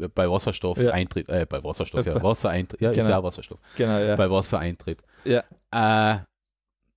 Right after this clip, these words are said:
Speaker 1: für mich war das damals eine Katastrophe,
Speaker 2: Ja, ja,
Speaker 1: weil
Speaker 2: das ist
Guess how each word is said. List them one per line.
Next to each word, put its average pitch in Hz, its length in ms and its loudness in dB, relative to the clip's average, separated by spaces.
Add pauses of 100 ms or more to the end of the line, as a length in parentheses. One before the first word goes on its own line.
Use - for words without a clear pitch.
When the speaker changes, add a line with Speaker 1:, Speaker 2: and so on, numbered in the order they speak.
(120)
Speaker 1:
für 104 160 -10
mich 113 160 -2
war 117 120 4
das 110 140 -2
damals 101 280 -2
eine 101 80 -6
Katastrophe, 107 840 -4
Speaker 2:
Ja, - 80 -2
ja, 135 60 4
Speaker 1:
weil 101 240 4
Speaker 2:
das 98 180 2
ist - 600 -10